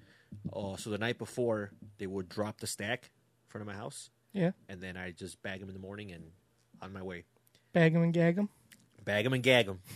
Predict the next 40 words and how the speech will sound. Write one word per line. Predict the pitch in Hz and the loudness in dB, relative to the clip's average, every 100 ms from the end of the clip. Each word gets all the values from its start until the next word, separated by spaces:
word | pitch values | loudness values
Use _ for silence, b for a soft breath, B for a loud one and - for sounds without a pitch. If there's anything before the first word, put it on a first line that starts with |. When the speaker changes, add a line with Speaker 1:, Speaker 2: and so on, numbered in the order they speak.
| B B B | B B B
Speaker 1:
And | 98 | -10
then | 95 | -8
sit | - 117 - | -2 -2 2
back | 117 139 - | 2 2 -4
and | 95 90 85 | -12 -12 -10
reap | 101 110 - | -10 -10 -4
the | 110 | -2
rewards, | 107 110 98 90 85 82 - - - - | 0 -2 -4 -4 -6 -8 -12 -12 -6 -2
<laughs> | - - - - - - - | 0 0 -2 -2 -6 -10 -8
which | 104 - | -8 -4
was | 104 98 95 | -2 -2 -2
about | 90 98 95 - _ _ _ | -2 -2 -2 -4 _ _ _
eighty | 104 104 | -6 -4
bucks | 101 107 - | -2 -4 -4
a | 101 | -6
month. | 87 - - _ _ _ _ - | -6 -10 -18 _ _ _ _ 0
Speaker 2:
Damn, | 190 196 190 170 | 6 10 12 10
for | 135 175 | 8 6
a | |
six, | - 214 - - - | 6 0 -4 -6 -2
well, | 226 | 6
how | 196 | 8
did | 240 233 | 6 4
you | |
say | - | -2
you | 285 | -2
were? | 285 285 - | -2 -6 -12
Sixth | - - 214 220 | -14 -4 -2 2
or | |
seventh | 214 202 | 4 4
grade? | 208 247 | 4 2
Speaker 1:
Yeah. | 95 - _ - | 0 -8 _ -8
I | |
think | 123 147 - | -6 -6 -4
the, | 113 123 | -2 2
my, | 113 113 | 2 2
my | 107 98 87 | 0 -2 -2
biggest | 117 117 135 - | 0 2 2 2
paycheck, | 123 123 156 156 - _ _ _ _ _ _ | 2 2 0 -2 -6 _ _ _ _ _ _
uh, | 101 98 98 95 95 92 | -4 -2 0 -2 -2 -4